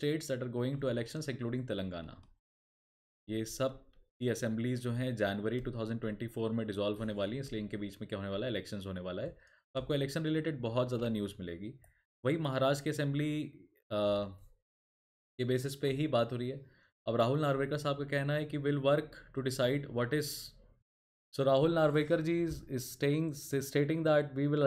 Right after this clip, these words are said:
I will ultimately decide what is constitutional and not। Moving further ahead, uh, the R R T S system that is called as Rapid X, right? Rapid X is in news. Ra-, R R T S system, Rapid X,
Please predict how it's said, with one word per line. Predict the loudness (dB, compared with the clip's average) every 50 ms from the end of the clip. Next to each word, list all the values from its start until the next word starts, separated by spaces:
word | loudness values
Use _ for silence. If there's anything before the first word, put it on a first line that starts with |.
| 6 6
I | 6 6 4
will | 4 4 4 4 4
ultimately | 2 2 0 0 0 0 -2 -2 -2
decide | 0 0 0 0
what | 0 0 -2
is | -4 -4
constitutional | -4 -4 -4 -4 -4 -6 -6 -4 -4 -4 -4 -4
and | -4 -4 -4
not। | -6 -6 -6 -4
Moving | -2 0 0 0 2
further | 2 2 2 4 4 4 4
ahead, | 4 2 0 -2 -6 -14 -20 _ _ _ _ _ _ _ _ _ _ _ _ _ -4
uh, | 0 2 4 4 6 6 4 4
the | 2 0 0
R | 2 4 6 8 8
R | 8 6
T | 4 4 2
S | 2 2 0
system | -2 -4 -2 0 0 0 0 0 0
that | 0 0 0
is | -2 -4
called | 0 2 2 4 4
as | 2 4
Rapid | 4 2 4 2 2 2 2
X, | 0 0 -2 -8 -12 -12 -14 -18 _ _ _ _ _ _ _ -4
right? | -2 0 0 -2 -2 -6 -6 -2
Rapid | 0 0 0 0 0 0 0
X | 0 0 -2 -8 -14 -16 _ _ _ _ _ _ _ -4
is | -2 0 2
in | 2 4 4
news. | 4 4 2 0 -2 -4 -8 -12 -14 -20 _ _ _ _ _ _ _ _ _ _ _ _ _ _ _ _ _ _ _ _ _ _ _ _ _ _ -4 -2
Ra-, | -2 0 2
R | 4 4 6 8
R | 6 6
T | 6 4 4
S | 2 2
system, | 2 -2 -6 -4 -4 -4 -4 -4 -4
Rapid | 0 2 2 2 2 2 2
X, | 2 0 0 -2 -8 -14 -14 -16